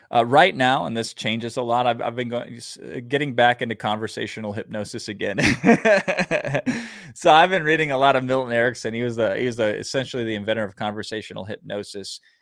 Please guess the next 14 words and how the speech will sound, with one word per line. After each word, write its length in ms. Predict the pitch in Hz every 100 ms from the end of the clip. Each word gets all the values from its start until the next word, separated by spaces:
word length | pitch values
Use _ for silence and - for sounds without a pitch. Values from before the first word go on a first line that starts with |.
| _ -
uh, 160 | 113
and 140 | 113 120
these, 220 | 117 104
these 220 | - 117 -
therapeutic, 840 | 131 127 123 - 127 123 120 113 _
metaphorical 1300 | 123 117 117 - 120 113 117 113 117 110 110 107 95 _ _
sort 360 | _ - 139 117
of 60 | 107
stories 600 | - - 123 117 113 104
that 120 | 104
he 160 | 101 117
would 240 | 107 101
tell. 360 | - 95 60 - _ _ _
'cause, 260 | - 131